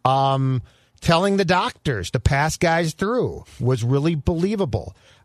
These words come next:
Uh, the Pacino scene, w-, when he talks about, "I'm going to trade Beeman b-, because he's tearing our team apart," was really good 'cause it's like, that can happen. So how in the hell did we have so many scenes that made no sense,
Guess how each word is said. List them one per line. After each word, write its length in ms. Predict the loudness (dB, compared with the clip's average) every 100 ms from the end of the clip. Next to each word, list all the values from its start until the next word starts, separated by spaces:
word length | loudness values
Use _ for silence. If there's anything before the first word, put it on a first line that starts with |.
| 0
Uh, 220 | 2 2
the 120 | 0
Pacino 640 | 0 -2 0 0 0 0
scene, 340 | 0 0 0 0
w-, 200 | -2 -4
when 200 | -2 0
he 100 | 0
talks 320 | 0 -2 0
about, 300 | 0 2 0 -6 _
"I'm 160 | -2 0
going 340 | 0 0 0
to 500 | -2 -2 0 2 0 -2 -12 -20 -20 _
trade 380 | -4 0 2 2
Beeman 520 | 0 2 2 2 -2
b-, 80 | -8 -4
because 300 | -2 0 0
he's 180 | -2 -2
tearing 400 | -2 0 0 0
our 120 | -2
team 180 | -2 -2
apart," 380 | 0 -2 0 0
was 120 | -2
really 380 | 0 0 0 0
good 260 | 0 0
'cause 160 | -2 -2
it's 200 | -2 -2
like, 160 | -2
that 240 | 0 -2 -2
can 120 | -2
happen. 440 | 0 -2 -4 -6 -8 _ _ _ _ _ _
So 200 | -4 -2
how 200 | -2 -2
in 120 | 0 -2
the 60 | 0
hell 180 | 0 0
did 140 | -2 -4
we 180 | -2
have 260 | 0 0 -2
so 280 | -2 0 0
many 360 | 0 0 -2
scenes 360 | -2 -2 -2 -2
that 160 | -4 -2
made 280 | 0 0
no 240 | 0 0 -2
sense, 500 | 0 0 0 -4